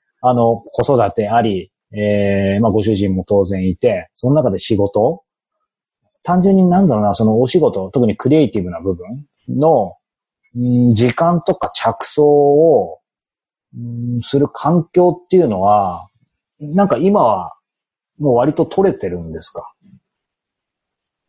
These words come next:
やっぱりそれこそリセッタリストもうまく使ってやりくりってことだと思うんですけど、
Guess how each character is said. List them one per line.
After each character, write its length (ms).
や 80
っ 60
ぱ 100
り 100
そ 100
れ 60
こ 80
そ 80
リ 120
セ 100
ッ 80
タ 100
リ 80
ス 80
ト 100
も 60
う 60
ま 100
く 60
使 180
っ 60
て 100
や 80
り 80
く 100
り 80
っ 20
て 100
こ 100
と 80
だ 120
と 120
思 240
う 80
ん 20
で 120
す 100
け 160
ど、 560